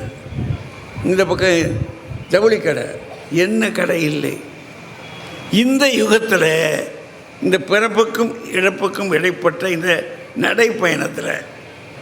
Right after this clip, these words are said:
அங்கங்க திருக்கண்கள் இருக்கு. நம்ம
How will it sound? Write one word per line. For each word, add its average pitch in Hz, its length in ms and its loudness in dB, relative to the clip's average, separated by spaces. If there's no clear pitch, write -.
அங்கங்க 254 520 6
திருக்கண்கள் 233 680 4
இருக்கு. 139 360 -4
நம்ம 180 280 4